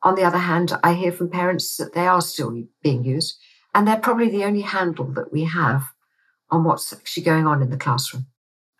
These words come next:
Um, so, um, we undertook, and I say we, because, uh, some people up near where I live in Barnet,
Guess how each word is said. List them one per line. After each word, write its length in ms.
Um, 460
so, 420
um, 340
we 160
undertook, 580
and 120
I 80
say 260
we, 480
because, 840
uh, 280
some 300
people 300
up 200
near 180
where 120
I 120
live 220
in 160
Barnet, 500